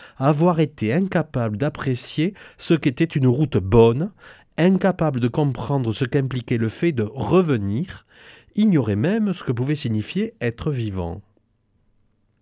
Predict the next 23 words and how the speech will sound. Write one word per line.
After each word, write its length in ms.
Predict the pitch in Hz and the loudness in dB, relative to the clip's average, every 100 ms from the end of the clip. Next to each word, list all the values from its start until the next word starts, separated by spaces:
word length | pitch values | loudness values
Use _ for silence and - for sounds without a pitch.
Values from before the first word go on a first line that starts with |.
| _ _ _ _ _ _ _ _ | _ _ _ _ _ _ _ _
Ce 160 | - 131 | -8 -4
n'est 120 | 165 | -2
qu'aujourd'hui, 720 | 143 127 131 123 123 151 151 | 0 2 0 0 0 0 2
après 300 | 113 - 117 | 0 -2 -2
avoir 260 | 117 113 - | 0 -2 -2
parcouru 480 | 135 - 131 131 | -4 -2 -4 -2
cette 240 | 139 123 - | -2 -4 -2
route 480 | 117 110 139 127 117 | -2 -2 -2 -4 -4
de 160 | 104 | -4
chair 560 | 98 - 156 180 185 _ _ - - _ - | -6 -6 -4 -4 -6 _ _ -20 -20 _ -6
et 100 | 117 | -4
ce 160 | - | -2
chemin 400 | 127 - 139 147 | -2 -2 0 2
vertébral, 920 | 123 120 180 - 135 110 92 98 104 135 _ _ _ - - _ | 0 0 0 0 -2 -2 -2 -2 -4 -6 _ _ _ -20 -20 _
les 140 | 127 127 | -2 -2
figures 540 | - 151 143 156 123 | -2 -4 0 0 0
et 20 | |
les 100 | 123 | 0
visages 540 | 120 123 120 123 135 117 | -2 -2 -2 0 0 -2
après 240 | 110 - | -4 0
un 180 | 135 131 | 0 2
an, 280 | 117 107 107 - - - - _ | 2 0 -6 -16 -20 -20 -20 _
et 200 | 131 131 | -4 -4